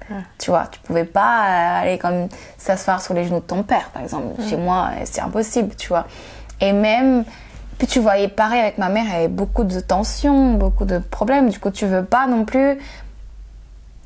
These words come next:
Speaker 2: être une charge supérieure
Speaker 1: Mm.
Speaker 2: parce que tu sais que déjà, ils sont pas bien. Regarde, moi, je sens que je suis une des filles aujourd'hui qui parle le mieux avec mon père par rapport à mes autres sœurs. J'en ai
Speaker 1: Ok.
Speaker 2: quatre.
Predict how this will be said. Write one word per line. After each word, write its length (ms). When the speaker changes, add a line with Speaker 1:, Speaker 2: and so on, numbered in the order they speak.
Speaker 2:
être 400
une 140
charge 460
supérieure 720
Speaker 1:
Mm. 100
Speaker 2:
parce 200
que 100
tu 100
sais 300
que 100
déjà, 280
ils 40
sont 160
pas 140
bien. 260
Regarde, 260
moi, 100
je 100
sens 340
que 240
je 80
suis 240
une 160
des 140
filles 400
aujourd'hui 460
qui 140
parle 280
le 120
mieux 420
avec 260
mon 120
père 280
par 120
rapport 240
à 40
mes 180
autres 140
sœurs. 340
J'en 160
ai 100
Speaker 1:
Ok. 40
Speaker 2:
quatre. 340